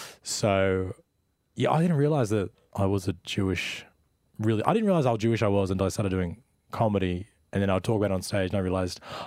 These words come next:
oh, most of the other comedians are not Jewish. Most of the audience is not Jewish. I grew up in the Jewish bubble. So I, I always felt, if anything,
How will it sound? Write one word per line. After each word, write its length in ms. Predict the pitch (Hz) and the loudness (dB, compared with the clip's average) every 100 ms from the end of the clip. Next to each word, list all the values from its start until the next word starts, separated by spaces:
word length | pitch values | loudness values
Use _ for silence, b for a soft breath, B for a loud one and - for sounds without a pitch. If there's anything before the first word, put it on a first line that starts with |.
| B | B
oh, 240 | 185 135 | 0 0
most 360 | 90 123 147 - | 0 -2 -2 -2
of 200 | 123 104 | -4 -4
the 180 | 110 101 - | -6 -6 -2
other 180 | 104 104 | 0 0
comedians 280 | 113 101 | 0 0
are 40 | 95 | 0
not 120 | 101 | -2
Jewish. 320 | 98 101 92 | 0 -2 -2
Most 140 | 110 101 | -4 -2
of 40 | |
the 100 | 101 | -2
audience 260 | 98 101 95 | 0 -2 -2
is 60 | |
not 120 | 104 98 | -2 -2
Jewish. 240 | 104 101 | -2 -2
I 100 | - | 0
grew 100 | 190 | 0
up 80 | 208 | 2
in 60 | 156 | 2
the 60 | |
Jewish 180 | 127 131 | 2 2
bubble. 380 | 101 113 127 - _ | 2 0 0 -4 _
So 460 | - 123 110 104 98 - B B B B B | -6 0 2 2 0 -4 B B B B B
I, 140 | - 117 | -2 0
I 200 | - 180 | 2 2
always 160 | 220 - | 2 0
felt, 260 | - 101 | -2 -2
if 80 | - | 0
anything, 420 | 104 95 98 87 | -2 0 -2 -4